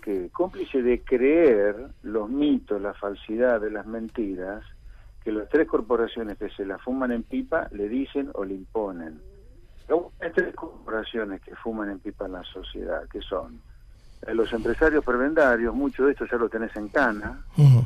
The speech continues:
Speaker 1: tenés en cana un expresidente de la Cámara Argentina de Construcción, un tal Wagner, tenés en cana un expresidente de la uia, un tal Lascurain. La otra corporación que se la devora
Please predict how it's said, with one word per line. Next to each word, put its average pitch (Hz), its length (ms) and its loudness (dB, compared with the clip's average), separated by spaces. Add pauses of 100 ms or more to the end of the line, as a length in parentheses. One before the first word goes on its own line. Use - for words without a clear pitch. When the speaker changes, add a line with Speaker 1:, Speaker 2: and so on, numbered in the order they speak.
(140)
Speaker 1:
tenés 110 260 -4
en 113 100 -4
cana 117 380 2
un 117 100 -4
expresidente 110 680 -4
de 101 60 -2
la 101 120 -2
Cámara 104 360 -4
Argentina 104 360 -8
de 101 80 -6
Construcción, 131 720 -4
un - 160 -14
tal 104 160 -10
Wagner, 120 520 0 (560)
tenés - 280 -8
en 117 140 -2
cana 117 320 2
un 113 140 -2
expresidente 110 640 -4
de 98 80 -8
la 104 100 2
uia, 113 520 0
un 107 180 -16
tal 101 160 -2
Lascurain. 123 640 -6 (880)
La 143 160 10
otra 208 180 10
corporación 151 640 8
que 117 100 4
se 120 120 -2
la 127 120 10
devora 165 380 8